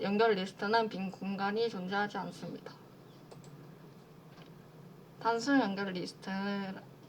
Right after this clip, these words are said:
특징은 항목을 접근 또는 탐색하려면 항상 첫 노드부터 원하는 노드를 찾을 때까지 차례로 방문하는 순차 탐색을 해야 합니다. 그리고 각 노드마다 레퍼런스를 저장할 공간이 필요합니다.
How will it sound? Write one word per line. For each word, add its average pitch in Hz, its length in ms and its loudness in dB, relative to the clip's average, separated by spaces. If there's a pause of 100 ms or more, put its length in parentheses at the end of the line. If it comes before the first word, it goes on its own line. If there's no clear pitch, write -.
(680)
특징은 226 600 -2 (400)
항목을 277 460 8
접근 240 440 2
또는 247 280 4
탐색하려면 254 840 2
항상 269 400 2
첫 294 160 0
노드부터 196 580 -2
원하는 202 440 0
노드를 180 440 -2 (500)
찾을 262 300 -2
때까지 247 520 0
차례로 269 460 2
방문하는 196 680 -2
순차 269 360 2
탐색을 240 500 -2
해야 240 220 -2
합니다. 165 420 -4 (1200)
그리고 208 320 -2
각 214 240 -2
노드마다 185 680 2
레퍼런스를 208 720 -2
저장할 196 400 -2
공간이 190 460 -4
필요합니다. 220 680 -4